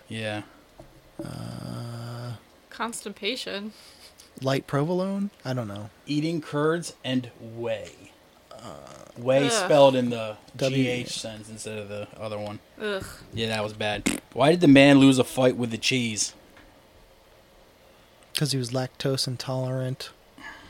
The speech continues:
Speaker 1: This is bad.
Speaker 2: Uh, I don't know.
Speaker 3: Oh.
Speaker 1: Because the Roquefort back.
Speaker 2: Oh.
Speaker 3: Ugh.
Speaker 1: Ugh.
Speaker 3: Ugh.
Speaker 2: I don't like these n-,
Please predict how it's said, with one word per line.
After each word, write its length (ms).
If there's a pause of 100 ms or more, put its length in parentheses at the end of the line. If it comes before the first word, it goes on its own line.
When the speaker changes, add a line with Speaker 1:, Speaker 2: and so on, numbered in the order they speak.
(360)
Speaker 1:
This 280
is 160
bad. 380 (460)
Speaker 2:
Uh, 1500 (1080)
I 60
don't 100
know. 300
Speaker 3:
Oh. 160
Speaker 1:
Because 300
the 100
Roquefort 580
back. 360 (200)
Speaker 2:
Oh. 400 (460)
Speaker 3:
Ugh. 340 (1800)
Speaker 1:
Ugh. 140
Speaker 3:
Ugh. 300 (160)
Speaker 2:
I 80
don't 140
like 200
these 300
n-, 120